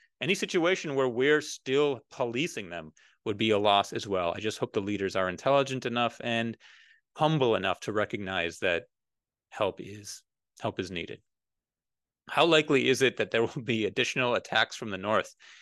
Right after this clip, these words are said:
I think you forget who you're talking to. You're talking to, uh, an author and comedian, <laughs> not, not a world policy expert. However, from what I'm hearing, you know, the, the general,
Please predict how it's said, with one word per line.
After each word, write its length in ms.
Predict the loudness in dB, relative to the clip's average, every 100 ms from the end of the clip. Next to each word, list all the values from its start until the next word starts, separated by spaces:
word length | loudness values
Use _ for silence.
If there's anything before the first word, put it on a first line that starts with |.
| -8
I 40 | 0
think 140 | 2
you 60 | 4
forget 260 | 4 4
who 60 | 6
you're 140 | 4
talking 340 | 4 2 2 -2
to. 160 | -4
You're 120 | -4 0
talking 280 | 0 0 -6
to, 360 | -4 0 4
uh, 240 | 6 6 2
an 120 | -2
author 260 | 0 0 -2
and 100 | -6
comedian, 460 | -4 -2 0 -2
<laughs> 0 |
not, 180 | -2 -4 -4 -4
not 320 | -2 0 0
a 180 | -2 -10
world 400 | -4 -4 -2 -4
policy 460 | -2 -2 -2 -4 -4
expert. 340 | -4 -4 -4
However, 400 | 0 0 2 -2 -4 -20 -20 -4
from 160 | 0 4
what 120 | 4
I'm 160 | 2
hearing, 220 | 0 -2 0
you 80 |
know, 160 | 0 -2 -6 -20 -20
the, 340 | 0 4 4 2
the 120 | -4
general, 640 | 2 2 2 2 0 -2